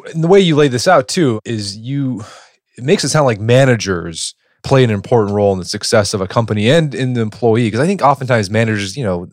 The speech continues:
thanks to Dilbert and things like that, sort of get, <laughs> they have the stereotype as just, I don't know, boring, unpleasant, whatever. But managers sound like they can become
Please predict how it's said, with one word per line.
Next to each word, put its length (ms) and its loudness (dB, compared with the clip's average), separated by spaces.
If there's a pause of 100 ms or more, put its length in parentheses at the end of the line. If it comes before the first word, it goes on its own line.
thanks 220 -4
to 100 -4
Dilbert 460 -2
and 100 -12
things 220 -8
like 180 -6
that, 340 2
sort 140 -10
of 80 -10
get, 300 -6 (220)
<laughs> 200 -20
they 80 -2
have 320 2
the 60 0
stereotype 640 0
as 200 -8
just, 400 -8 (680)
I 40 -18
don't 220 -4
know, 240 -8 (520)
boring, 600 4
unpleasant, 960 0
whatever. 460 2
But 200 -2
managers 640 2
sound 320 0
like 260 0
they 180 0
can 160 0
become 840 0